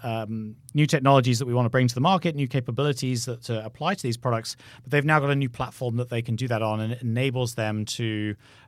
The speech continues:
uh, to really start exploring some new, in, in some new directions. And I think it's quite an exciting, uh, beginning that we've started already with the features that we've introduced, uh, just at the end of twenty nineteen. So, Stephen, I'm gonna turn to you now,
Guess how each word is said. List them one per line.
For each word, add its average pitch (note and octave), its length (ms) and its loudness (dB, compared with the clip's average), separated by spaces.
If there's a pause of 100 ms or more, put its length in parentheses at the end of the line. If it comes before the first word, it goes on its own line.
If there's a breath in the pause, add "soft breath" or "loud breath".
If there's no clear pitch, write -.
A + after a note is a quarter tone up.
uh, A2+ 100 -4
to B2 140 -4
really B2 180 0
start A#2 260 -2
exploring A2 560 -2 (220 soft breath)
some D3 300 0
new, D#3 420 4
in, C#3+ 200 -2
in C#3 120 -2
some C3+ 160 -2
new C3+ 140 0
directions. G#2+ 580 -4
And A2+ 100 -4
I A#2 80 -2
think A#2+ 140 -4
it's A#2+ 100 -8
quite B2+ 200 -2
an A2+ 40 -4
exciting, A2 600 -2 (380 loud breath)
uh, A#2 100 -4
beginning C3 420 0
that B2 120 -6
we've A#2+ 160 -6
started A#2 360 -4
already A2+ 520 0
with A2+ 180 -4
the A#2+ 60 -8
features A#2 360 -6
that A2+ 120 -8
we've A2 120 -6
introduced, A2 540 -8 (380 loud breath)
uh, A2 80 -6
just A#2+ 240 -6
at A#2 80 -8
the A#2 100 -4
end G#2+ 80 -2
of G2 80 -8
twenty G#2+ 200 -4
nineteen. G#2 420 -4
So, B2 140 0
Stephen, A#2+ 320 0
I'm A#2 100 0
gonna A#2+ 140 2
turn A#2+ 220 0
to A#2+ 100 -4
you A#2+ 100 -2
now, G#2 280 -8